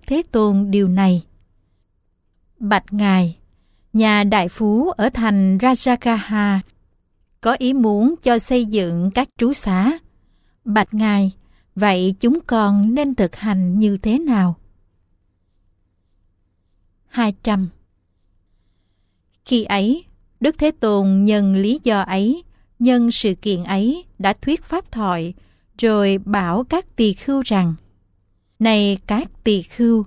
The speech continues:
ta cho phép năm loại trú ngụ là trú xá, Viharam, nhà một mái,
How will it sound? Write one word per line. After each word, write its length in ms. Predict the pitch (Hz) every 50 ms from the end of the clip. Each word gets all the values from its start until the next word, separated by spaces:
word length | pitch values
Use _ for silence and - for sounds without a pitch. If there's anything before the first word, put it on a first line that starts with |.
| - _ _ _ _ _ _ _ _ _ _ _ _ _ _ _
ta 280 | 214 208 202 202 196
cho 280 | 190 - - 220 196 185
phép 320 | - - 226 240 294 349 - - -
năm 260 | 277 294 294 285 269
loại 380 | 247 226 202 180 175 170 180 - -
trú 140 | - 247 285 349 359
ngụ 400 | 285 233 190 170 165 165 170 180 - - _ _ _ _ -
là 320 | 214 214 214 208 196 190 196 - -
trú 140 | 233 262 311
xá, 460 | - - 240 208 202 208 254 339 359 - - _ _ _ _ _ _ -
Viharam, 760 | 208 247 233 220 233 233 214 - - 214 202 196 190 185 175 - _ _ _ _ _ _ _ _ _ _ _ _ _ _ _ _ _ -
nhà 340 | 208 220 220 220 214 208
một 360 | 202 202 214 202 180 - - 202
mái, 360 | 208 196 196 214 269 330